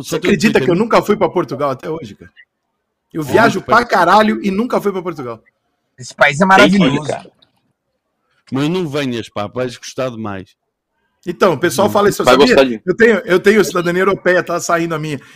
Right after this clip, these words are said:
Speaker 1: E eles falam isso pra mim, ele fala, "Não vai pra Portugal porque você não vai querer morar nos Estados Unidos, você vai querer
Speaker 3: Cara,
Speaker 1: ficar em Portugal." Eu falo, "Por que os caras
Speaker 4: É verdade.
Speaker 1: falam?"
Speaker 3: É foda.
Speaker 1: "Porque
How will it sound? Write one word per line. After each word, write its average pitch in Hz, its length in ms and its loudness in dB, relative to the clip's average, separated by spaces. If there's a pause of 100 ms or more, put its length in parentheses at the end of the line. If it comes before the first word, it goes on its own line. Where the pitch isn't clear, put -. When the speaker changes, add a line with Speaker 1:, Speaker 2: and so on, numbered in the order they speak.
(200)
Speaker 1:
E 151 80 -4
eles 175 220 0
falam 196 160 4
isso 185 80 -6
pra 196 100 -2
mim, 180 60 4
ele 170 100 0
fala, 165 320 -2
"Não 175 240 -2
vai 170 240 4
pra 220 160 0
Portugal 180 480 -2
porque 190 140 -6
você 185 180 -4
não 190 180 -4
vai 208 140 2
querer 190 220 -2
morar 185 220 -2
nos 175 100 -12
Estados 180 280 -8
Unidos, 147 200 -8
você 139 80 -10
vai 147 80 -6
querer - 160 0
Speaker 3:
Cara, - 100 4
Speaker 1:
ficar - 80 -2
em - 60 -14
Portugal." 160 280 -8
Eu - 40 -10 (100)
falo, - 40 -16 (280)
"Por 415 100 -2
que 320 120 2
os - 100 4
caras 247 160 4
Speaker 4:
É 240 40 6
verdade. 170 280 8
Speaker 1:
falam?" 180 160 6
Speaker 3:
É 185 60 0
foda. - 260 -6
Speaker 1:
"Porque 226 280 4